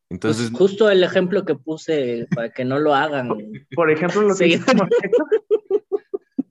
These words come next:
Speaker 3: Pero vamos, eso es algo que mucha gente hace, que son las famosas ratoneras, ¿no? Que si sabes que esto es imposible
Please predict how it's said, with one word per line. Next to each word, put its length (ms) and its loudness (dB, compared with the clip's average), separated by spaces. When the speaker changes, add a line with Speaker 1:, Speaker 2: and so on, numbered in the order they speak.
Speaker 3:
Pero 160 2
vamos, 280 0
eso 180 0
es 80 -8
algo 200 -4
que 80 -6
mucha 260 -6
gente 240 -6
hace, 220 -8
que 80 -10
son 160 -10
las 140 -8
famosas 360 -8
ratoneras, 640 -6
¿no? 160 -8
Que 80 -10
si 120 -10
sabes 180 -4
que 220 -10
esto 260 -8
es 120 -10
imposible 1080 -6